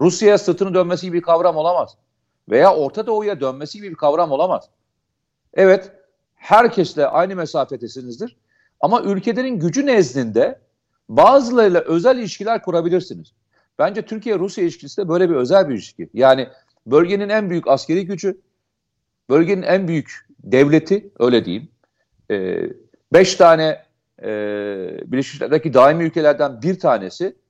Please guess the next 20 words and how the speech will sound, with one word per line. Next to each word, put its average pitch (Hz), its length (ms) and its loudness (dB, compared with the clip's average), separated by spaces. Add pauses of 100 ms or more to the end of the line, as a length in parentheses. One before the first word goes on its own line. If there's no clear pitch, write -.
(300)
ve 151 100 -6
siz 185 400 -10
yok 196 280 2
mu 139 80 -10
sayacaksınız, 95 800 -2
e, 92 180 -8
bölgenize 98 460 -2
Rusya'yı? 82 440 -8 (300)
Mümkün 180 360 -6
değil. 147 200 -10 (800)
Beraber 156 460 8
ortak 170 460 4
bir 160 40 -6
şekilde 120 600 -2 (340)
uluslararası 170 560 2
hukukun 180 260 -4
gerektirdiği 175 640 0
kavramlar 127 480 2
içinde 120 320 -8
hukukun 160 520 -4